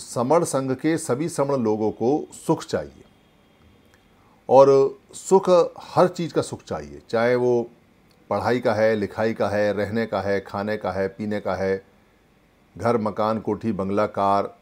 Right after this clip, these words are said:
स्कूटर, मोटरसाइकिल, हवाई जहाज़, घूमना फिरना,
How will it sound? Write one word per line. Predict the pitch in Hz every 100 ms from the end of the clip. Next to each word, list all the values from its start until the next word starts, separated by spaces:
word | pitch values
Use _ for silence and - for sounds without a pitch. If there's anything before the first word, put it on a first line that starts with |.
| 98
स्कूटर, | - 107 92 101
मोटरसाइकिल, | 92 87 - 98 95 101
हवाई | 87 92 90
जहाज़, | 87 95 92 - _ _ -
घूमना | 95 110 107 101 98
फिरना, | 92 110 101 104 98